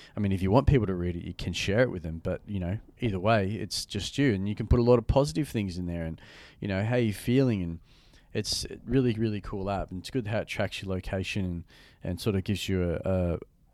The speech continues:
a, a way of sort of seeing where you've been around the world. It's pretty cool.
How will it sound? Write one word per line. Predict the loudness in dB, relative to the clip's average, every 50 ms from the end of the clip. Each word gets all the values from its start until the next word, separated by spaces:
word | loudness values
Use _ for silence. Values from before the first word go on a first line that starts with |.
| _ 0
a, | 2
a | 2
way | 4 4 6 6 6 6 6 4
of | 2 2
sort | 0 0 0
of | 0
seeing | 0 0 2 2 2 2
where | 2 2
you've | 2 2 0 0 0
been | 0 0 2
around | 2 2 0 0 -2
the | -2
world. | -2 0 0 0 0 -2
It's | -6 -8
pretty | -8 -6 -6 -6
cool. | -6 -6 -6 -4 -6